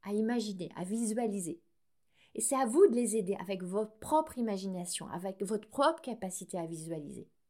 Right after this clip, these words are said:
Parce que vous croyez fort en votre offre, en leur puissance, en leur capacité à transformer les choses.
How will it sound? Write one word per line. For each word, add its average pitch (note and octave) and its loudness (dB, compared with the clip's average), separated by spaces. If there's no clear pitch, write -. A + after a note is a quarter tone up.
Parce - -8
que - -4
vous B3+ -2
croyez B3+ -4
fort - 2
en F3 -8
votre F#3 -4
offre, - 0
en F#3 -6
leur F#3 -4
puissance, - -4
en G3 -4
leur F3 -4
capacité D4 -2
à A3 -12
transformer A#3+ 0
les A#3+ 0
choses. D4 -6